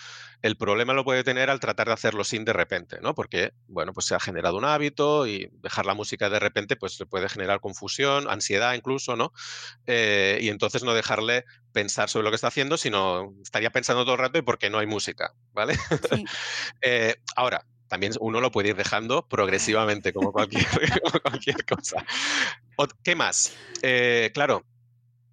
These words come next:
Speaker 1: eh, ¿y si no tengo silencio? ¿Y si donde estoy no hay silencio? ¿Y si hay mucho ruido? ¿Y si, bueno, en ese caso,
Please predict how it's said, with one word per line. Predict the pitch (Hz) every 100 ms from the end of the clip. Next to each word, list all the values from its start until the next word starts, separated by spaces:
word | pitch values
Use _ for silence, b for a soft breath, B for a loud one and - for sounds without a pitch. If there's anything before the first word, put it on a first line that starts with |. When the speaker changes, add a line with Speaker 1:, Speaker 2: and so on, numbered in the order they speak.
| -
Speaker 1:
eh, | 120 107 110
¿y | 139
si | 170
no | 151
tengo | 135 139 143
silencio? | 135 120 80 - 82 -
¿Y | 131
si | 156
donde | 143 139
estoy | 131 - 139 131
no | 127 123
hay |
silencio? | - 95 90
¿Y | 104
si | 135
hay |
mucho | 135 - 139
ruido? | 95 78 80 -
¿Y | 120
si, | - 143 131 127 127 B B B B -
bueno, | 107 120 135
en | 104 107
ese | 143 160
caso, | 175 - 196 240